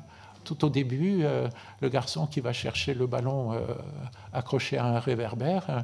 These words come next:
eh ben, il s'agit d'un réverbère, euh, euh, à gaz, encore en état de marche, puisqu'on reconnaît bien la présence des manchons, euh, qui devait se trouver du côté de Belleville ou Ménilmontant. Voilà, ben, une belle suspension. Euh,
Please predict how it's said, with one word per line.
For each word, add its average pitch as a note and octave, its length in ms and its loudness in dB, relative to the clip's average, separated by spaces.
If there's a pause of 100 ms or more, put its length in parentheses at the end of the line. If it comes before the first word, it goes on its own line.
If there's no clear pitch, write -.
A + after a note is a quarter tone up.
(440)
eh B2 80 -6
ben, A#2+ 100 -6
il A#2 140 -4
s'agit - 280 -4
d'un C3 160 -2
réverbère, B2+ 600 -4
euh, A#2+ 200 -2 (640)
euh, - 420 -4 (220)
à C3 80 0
gaz, B2+ 500 0 (180)
encore B2+ 580 4
en B2+ 120 6
état A#2+ 220 2
de A#2 100 -2
marche, C3+ 260 0
puisqu'on A#2+ 320 -6
reconnaît B2 360 -2
bien A2+ 180 -2
la A#2 140 -2
présence B2 460 -6
des B2 80 -4
manchons, A#2+ 440 -2 (560)
euh, A#2 260 -4
qui A#2+ 180 -14
devait A2 160 -6
se - 160 -8
trouver C3 360 -4
du A#2 120 -4
côté - 260 -6
de A#2+ 80 -6
Belleville A#2 540 -4
ou B2 180 -6
Ménilmontant. A#2 560 -6 (1300)
Voilà, A#2 220 4
ben, G#2 160 0
une G#2 80 2
belle B2 160 0
suspension. A#2+ 760 -4
Euh, A#2+ 220 -2